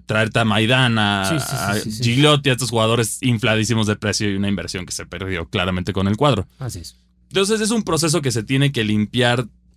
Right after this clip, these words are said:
Speaker 1: desde las raíces. Tienes que encontrar cuál es el problema, y aquí el problema es que el, justo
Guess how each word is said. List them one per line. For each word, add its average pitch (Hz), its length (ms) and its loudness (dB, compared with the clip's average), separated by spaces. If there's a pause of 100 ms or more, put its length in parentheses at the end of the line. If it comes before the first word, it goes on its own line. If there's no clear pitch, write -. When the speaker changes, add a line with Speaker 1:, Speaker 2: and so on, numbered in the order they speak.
(300)
Speaker 1:
desde 117 420 2
las 117 200 6
raíces. 127 440 2
Tienes 143 300 4
que 143 60 4
encontrar 113 480 4
cuál 120 160 2
es 101 80 2
el 98 100 2
problema, 110 380 4
y - 20 4
aquí 107 180 0
el 104 80 0
problema 107 240 4
es 110 100 0
que 107 120 0
el, 90 180 -4 (360)
justo 170 480 4